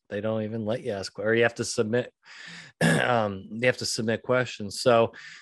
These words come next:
have, have, have you as a firm kind of gotten your folks together and kind of had meetings about, like,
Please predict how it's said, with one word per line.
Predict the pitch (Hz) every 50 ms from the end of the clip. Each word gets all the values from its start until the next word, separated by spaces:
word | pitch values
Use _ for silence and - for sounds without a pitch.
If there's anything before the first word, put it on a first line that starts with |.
| _ - 123 127 - -
have, | 123 139 143 139 123
have, | 123 143 143 127
have | 127 139 135
you | 160 185 190 185
as | 175 160 131 135 - 127
a | 127 127 123 120 113 - _ _
firm | - - - - - 135 131 131 135 139 139 143 139 123
kind | - - 131 120
of | 117 113 104 98 - -
gotten | 123 120 123 120 117 117
your | 117 107
folks | - - 127 123 120 - - -
together | - 113 101 107 110 110 110 120 123 123 120 117
and | 113 104 101 101 95 _
kind | - - 110 107 104
of | 101 92 - - _ -
had | - - 117 120 123 120 107 101
meetings | 110 110 113 123 127 127 123 123 110 107 - - - - _ -
about, | 113 101 - - 117 110 117 110 110
like, | 113 107 101 - -